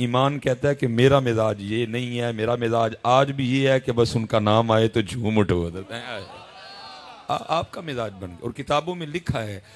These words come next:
कि जब सहाबा के सामने हुजूर नबी पाक अलैहि सलातो सलाम का जिक्र मुबारक छेड़ा जाता, तो वो इस तरह बेखुद हो के झूमा करते थे जैसे दरख्त हवा में झूमते हैं हजरत। लेकिन उधर हम लग गए हैं ना हजरत जी, वो बस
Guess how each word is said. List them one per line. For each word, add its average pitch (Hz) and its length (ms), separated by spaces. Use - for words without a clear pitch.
कि 117 100
जब 117 120
सहाबा 117 420
के 139 140
सामने 135 340
हुजूर 120 300
नबी 127 240
पाक 123 300
अलैहि 123 240
सलातो 117 400
सलाम 120 320
का 113 140
जिक्र 120 360
मुबारक 117 480
छेड़ा 147 260
जाता, 101 380
तो 131 80
वो 127 160
इस 190 260
तरह 151 260
बेखुद 135 840
हो 110 480
के 170 140
झूमा 131 320
करते 135 340
थे 165 220
जैसे 127 580
दरख्त 156 340
हवा 117 320
में 143 160
झूमते 98 400
हैं 90 100
हजरत। 90 420
लेकिन 160 180
उधर 175 200
हम 151 360
लग 131 180
गए 139 160
हैं 123 120
ना 117 120
हजरत 98 200
जी, 104 180
वो 104 280
बस 101 240